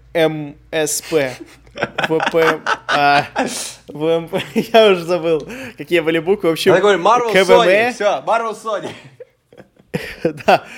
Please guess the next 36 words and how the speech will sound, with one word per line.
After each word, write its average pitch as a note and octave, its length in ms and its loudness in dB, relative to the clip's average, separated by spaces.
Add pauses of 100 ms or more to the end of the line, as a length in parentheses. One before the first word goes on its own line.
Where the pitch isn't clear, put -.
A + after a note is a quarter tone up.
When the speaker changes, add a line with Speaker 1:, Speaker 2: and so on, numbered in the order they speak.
(180)
Speaker 1:
К F3+ 140 0
В F3+ 100 -4
М G3 140 -2
Speaker 2:
Капец. G#3 360 -4
Speaker 1:
и F#3 100 -12
D D3+ 420 -10
C F#3 200 -4
E F#3+ 320 0
U F3+ 420 0
звучит E3+ 580 -4
Speaker 2:
Д- - 80 -8
Speaker 1:
проще. E3+ 480 0 (200)
<laughs> - 180 0
Вот. D#3 260 0 (680)
Speaker 2:
D G#2+ 80 -10
C G#2 200 -12
E F#2+ 220 -14
U, F2+ 180 -14
да. F2 200 -12 (680)
Speaker 1:
D E3+ 200 -4
C - 200 -10
E C#3+ 240 -6
U. C3 200 -8 (160)
Speaker 2:
Отлично. - 440 -12
Speaker 1:
Э, C3+ 540 4 (500)
туда F3 380 2
пока - 360 0
входит D#3+ 600 -4
Веном, E3 520 -8 (600)
Человек-паук, D#3+ 880 -4
вс-, - 200 -12 (140)
все, F3 360 0
которые D#3 400 -2
с D3+ 60 -12
Томом D3 260 -6
Холландом, C#3 520 -10